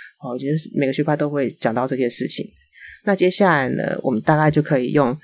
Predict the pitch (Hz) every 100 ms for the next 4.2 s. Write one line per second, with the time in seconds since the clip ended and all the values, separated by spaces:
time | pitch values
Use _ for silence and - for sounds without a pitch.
0 | _ - 170 127 123 151 131 - - -
1 | - 139 - 110 151 127 - - _ _
2 | _ _ _ _ _ 190 180 151 123 151
3 | 165 - 160 160 160 139 143 117 160 120
4 | - 151